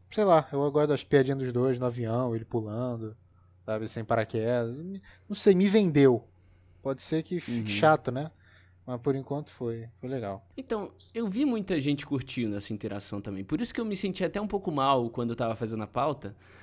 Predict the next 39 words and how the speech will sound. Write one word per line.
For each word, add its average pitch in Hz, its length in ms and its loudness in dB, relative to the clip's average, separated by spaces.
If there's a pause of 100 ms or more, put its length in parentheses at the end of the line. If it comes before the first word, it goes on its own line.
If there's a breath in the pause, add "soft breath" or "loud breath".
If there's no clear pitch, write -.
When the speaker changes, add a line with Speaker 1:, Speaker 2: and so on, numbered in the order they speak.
(140 loud breath)
Speaker 2:
porque 165 200 -6
eu 240 40 0
achei 214 200 -2
o 202 60 -2
episódio 185 240 0
muito 202 320 -2
fraco, 131 460 -2
tudo 190 260 -6
muito 156 200 -4
fraco. 139 520 -2 (500 soft breath)
E 190 120 -8
eu 226 60 -4
vi 208 100 -4
uma 302 100 -2
galera 190 260 2
curtindo 131 480 -4
também, 104 360 -6
cara, 92 240 -8
essa - 180 -4
interação 123 500 -4
dos 123 200 -4
dois, 117 500 0
como 127 220 -4
foi 127 160 -4
feita, 101 760 -6 (240 loud breath)
as 127 160 -6
piadocas, 123 880 0
sabe? 104 500 -6 (480 soft breath)
Mas 392 180 -10
eu 240 60 -6
não 254 80 -2
curti 254 300 -4
nem 294 80 -4
um 277 40 -2
pouco, 233 380 -4
cara, 98 360 -8
nem 226 240 -2
um 254 80 0
pouco, 175 400 -6